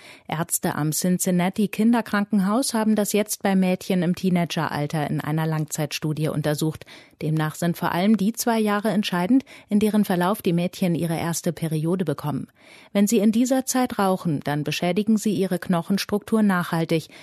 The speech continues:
Die Knochendichte nimmt ab. Je mehr der Knochen während dieser kritischen Wachstumsphase beschädigt wird,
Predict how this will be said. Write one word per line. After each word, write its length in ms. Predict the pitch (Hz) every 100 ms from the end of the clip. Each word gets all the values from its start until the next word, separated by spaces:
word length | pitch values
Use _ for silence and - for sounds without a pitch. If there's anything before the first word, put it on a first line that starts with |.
| - -
Die 60 |
Knochendichte 680 | - 226 233 226 147 - 151
nimmt 240 | 143 131
ab. 240 | 135 143 - _ _ - -
Je 180 | 196 220
mehr 220 | 208 240
der 140 | 269 240
Knochen 460 | 202 208 277 254
während 300 | 214 208 208
dieser 280 | 220 214 208
kritischen 600 | - 240 240 233 - 185
Wachstumsphase 920 | 185 - - 196 175 - 180 180 175
beschädigt 580 | 160 151 180 180 196 -
wird, 200 | 185